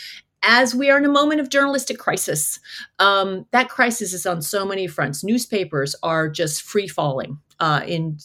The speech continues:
in, in decline. And it's, it's a real disaster, a very, very difficult situation for, uh, legacy media like newspapers right now.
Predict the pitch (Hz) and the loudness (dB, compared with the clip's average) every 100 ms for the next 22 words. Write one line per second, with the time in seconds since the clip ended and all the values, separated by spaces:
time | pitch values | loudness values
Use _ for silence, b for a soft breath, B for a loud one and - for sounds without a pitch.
0 | - 180 156 156 151 _ - 180 165 160 | -8 -4 -2 -4 -8 _ -6 -4 -4 -4
1 | 165 165 143 131 - 151 151 151 - - | -6 -4 -4 -4 -4 0 0 -2 -8 -8
2 | - 170 156 214 220 208 175 151 156 151 | -6 -4 0 4 4 4 0 -4 -2 0
3 | 147 151 - - 151 B B B - 147 | 0 -2 -6 -8 -10 B B B -2 0
4 | 156 170 - 180 185 226 214 190 175 160 | 0 -4 -14 -10 0 4 4 4 2 0
5 | 170 170 147 147 170 165 160 156 156 147 | -4 -4 -4 -4 -6 -4 -2 -2 -4 -2
6 | 156 147 143 147 B B - 156 143 - | 0 2 0 -2 B B -8 -2 -2 -2
7 | - _ _ _ _ _ _ - 185 175 | -6 _ _ _ _ _ _ 2 4 4
8 | 151 175 160 151 151 147 139 165 170 - | 2 0 0 2 2 2 0 -2 -4 -4
9 | 151 143 147 131 143 131 117 | -4 -4 -2 -2 -2 -6 -8